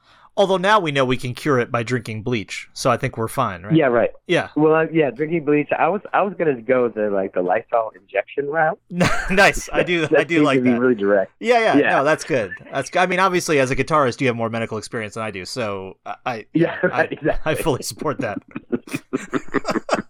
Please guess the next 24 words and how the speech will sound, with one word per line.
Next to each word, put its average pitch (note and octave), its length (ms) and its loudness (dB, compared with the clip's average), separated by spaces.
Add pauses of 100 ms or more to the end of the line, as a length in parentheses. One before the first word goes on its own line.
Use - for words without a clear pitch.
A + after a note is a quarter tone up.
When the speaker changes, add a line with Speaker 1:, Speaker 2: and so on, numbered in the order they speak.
(1500)
Speaker 1:
Ah, E3+ 460 6
Speaker 2:
Exactly. G#2+ 380 2
Speaker 1:
sweet C#3 240 -4
Lord. A2+ 360 -4 (600)
Speaker 2:
<laughs> - 500 -10
Speaker 1:
My F#3+ 140 0
guest G3+ 340 0
is F#3 220 2
Eric E3+ 320 2
Hofbauer. D3+ 880 2
Uh, C#3 140 -2
his B2+ 200 -4
most C#3+ 200 0
recent F3 260 -4
recording C#3 320 -2
is B2+ 120 -8
called A2+ 260 -6
Book C3 160 -6
of A#2+ 100 -10
Fire, C3+ 540 0
which C3 240 -8
is G#2+ 140 -8
the - 100 -8
follow-up B2 560 -2